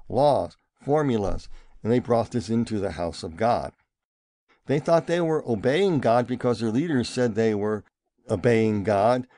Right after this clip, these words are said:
but they never actually obeyed or respected the Lord in the process. They were led astray. They thought they were standing with the Lord, but were f-, being pulled away by their leaders. That pattern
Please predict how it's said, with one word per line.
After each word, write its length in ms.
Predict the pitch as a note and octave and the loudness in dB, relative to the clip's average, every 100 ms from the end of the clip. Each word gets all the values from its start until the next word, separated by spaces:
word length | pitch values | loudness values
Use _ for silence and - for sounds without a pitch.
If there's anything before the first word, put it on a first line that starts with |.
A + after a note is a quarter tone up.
| _ | _
but 140 | B2 A2+ | -4 0
they 100 | B2+ | 2
never 480 | C3 D3+ D#3 D#3+ - | 4 2 2 0 2
actually 420 | D3 D3 D#3 C#3+ | 0 0 -2 -2
obeyed 420 | B2 C#3+ D#3 D3+ | 0 2 2 4
or 120 | C3 | 2
respected 560 | B2 B2+ - C#3 - A#2+ | 2 -2 -2 -4 -4 -8
the 100 | B2 | -4
Lord 320 | B2+ D#3+ C3+ | 2 4 4
in 120 | B2 | 4
the 80 | A#2+ | 0
process. 640 | - D#3 F3+ - G#2+ G#2 - | 0 2 2 0 -4 -4 -2
They 140 | B2 | 0
were 160 | B2+ A#2+ | 2 2
led 240 | A2 A2+ | 2 2
astray. 400 | B2+ - G3+ D#3 | 0 -2 -2 -2
They 160 | G2+ G2 | -2 -2
thought 320 | A#2 B2 - | 0 0 0
they 60 | |
were 120 | C#3 C#3+ | 0 0
standing 600 | - C#3+ D3+ D3 D3 D3 | -2 -2 0 0 -2 -2
with 160 | D#3+ | 0
the 100 | G#3 | 0
Lord, 440 | F3+ C#3 B2+ C3+ C3 - _ | 2 4 6 4 2 -8 _
but 160 | - A#2 | -2 0
were 160 | A2+ A2 | 0 -2
f-, 240 | - - - | -6 -20 -6
being 300 | B2+ A#2 G#2+ | 0 0 -2
pulled 360 | - C3+ C#3+ | -2 -2 0
away 420 | D#3 C#3 B2 B2 A#2+ _ _ | 0 2 4 2 -2 _ _
by 440 | F2 E2+ G#2+ A2+ A2+ - | -2 0 0 -2 -6 -8
their 340 | G2 G2+ G#2 | -4 -2 -2
leaders. 480 | G2+ A2+ G#2 E2+ - _ _ | 0 2 0 -2 -10 _ _
That 260 | A#2 E3+ - | 0 0 0
pattern 500 | D#3 D#3 D3 D3 C3+ | 0 0 0 -2 -6